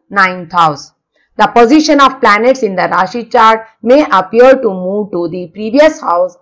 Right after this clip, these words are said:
or to the next house in the Bhava chart. In this case, seven planets are moved to the previous house. We can represent the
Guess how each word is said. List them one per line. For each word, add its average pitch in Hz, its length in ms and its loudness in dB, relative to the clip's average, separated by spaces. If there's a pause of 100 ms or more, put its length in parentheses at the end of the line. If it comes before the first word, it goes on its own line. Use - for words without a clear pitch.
or 190 260 2
to 190 240 -16 (240)
the 202 160 -6
next 220 360 -4
house 185 300 0
in 180 180 -12
the 262 220 2
Bhava 165 420 0
chart. - 260 -16 (360)
In 359 240 0
this 233 240 -2
case, 196 380 -4 (180)
seven 262 680 0
planets 214 500 -2
are 190 200 4
moved 196 300 -6
to 180 80 -6
the 330 260 2
previous 170 480 -4
house. 160 340 -4 (1160)
We 311 240 -6
can 185 280 -6
represent 196 760 -4
the 170 300 -8